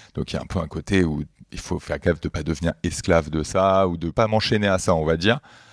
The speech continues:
Après, voilà, bien sûr, c'est un plaisir, je te dis, quand tu reçois des réactions, euh, aussi enthousiastes sur ce que tu produis, bien sûr, ça fait super plaisir, tu vois, ça me donne, mais je me dis un peu, ah,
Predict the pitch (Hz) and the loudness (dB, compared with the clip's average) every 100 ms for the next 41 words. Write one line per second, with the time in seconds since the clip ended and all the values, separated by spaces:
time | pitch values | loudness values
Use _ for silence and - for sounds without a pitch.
0 | - 87 87 - 104 82 82 78 76 - | -6 -4 2 4 4 2 -2 -4 -6 -2
1 | 101 - 69 69 92 82 101 - 82 78 | -2 -2 -8 -4 -4 0 -2 -2 -6 -2
2 | 98 82 69 - 90 - 104 - - 107 | 0 0 -4 -6 -6 -6 -8 -8 4 4
3 | 98 92 82 85 - - 101 98 90 85 | 6 0 -4 -6 -6 -4 -4 -2 0 0
4 | - - - 95 - 110 95 104 101 - | -2 -4 -2 -2 -2 -4 2 4 4 0
5 | - - - 110 - 110 - - - 80 | -16 -12 -4 -4 -2 -4 -4 -6 -4 -4
6 | 95 107 78 64 73 - 92 73 - - | -6 -8 -10 -12 -8 0 0 0 -6 -8
7 | - - 80 - 92 95 80 - - 78 | -10 -6 -4 0 0 2 -2 -4 -8 -6
8 | 80 87 71 71 69 - - _ - 87 | -4 -6 -2 -2 -2 -10 -20 _ -12 -8
9 | 90 98 101 90 117 - - | -6 2 2 4 0 -2 -10